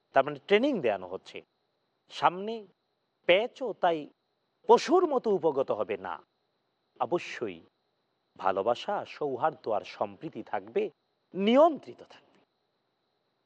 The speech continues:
আজকের পৃথিবীতে অসংখ্য মানব, অসংখ্য বনি আদম ধ্বংস হয়ে যাচ্ছে কেবল অযাচিত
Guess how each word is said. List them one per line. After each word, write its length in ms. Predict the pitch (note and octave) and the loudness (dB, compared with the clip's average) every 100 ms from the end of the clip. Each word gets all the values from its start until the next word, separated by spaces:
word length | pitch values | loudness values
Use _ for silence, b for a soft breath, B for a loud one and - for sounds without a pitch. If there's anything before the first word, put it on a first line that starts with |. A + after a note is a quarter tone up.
| _ - | _ -6
আজকের 320 | A#2+ - G#2+ | -6 -6 -10
পৃথিবীতে 520 | - - G#2 - G2+ C#2+ _ _ _ _ _ _ _ - | -8 -12 -12 -8 -10 -10 _ _ _ _ _ _ _ -4
অসংখ্য 520 | F3 C4 D#4+ A3 F3+ | -2 -2 -4 -2 0
মানব, 380 | C3 B2 B2+ F2+ _ _ _ _ _ _ _ _ _ _ _ | 2 0 -2 -6 _ _ _ _ _ _ _ _ _ _ _
অসংখ্য 640 | B2 - E3+ D3 A2+ A#2 G2+ - - A#2+ | -8 -2 -2 -2 -6 -6 -6 -10 -6 -2
বনি 240 | B2+ D3+ | 0 2
আদম 440 | F#3 A#3 F#3 C3 G#2 - B2 | 4 4 2 -2 -8 -20 0
ধ্বংস 360 | G3+ B3 - | 2 2 -2
হয়ে 280 | C#3+ G2+ G2 | -4 -4 -4
যাচ্ছে 420 | F#2 G2+ - F#3 - _ _ _ _ _ _ - | -4 -6 -6 -10 -10 _ _ _ _ _ _ 2
কেবল 380 | G#3+ C4+ A#3 G3 _ - | 4 4 0 -10 _ 2
অযাচিত 720 | E3+ B3 B3 - C3 - | 4 6 4 2 -8 -6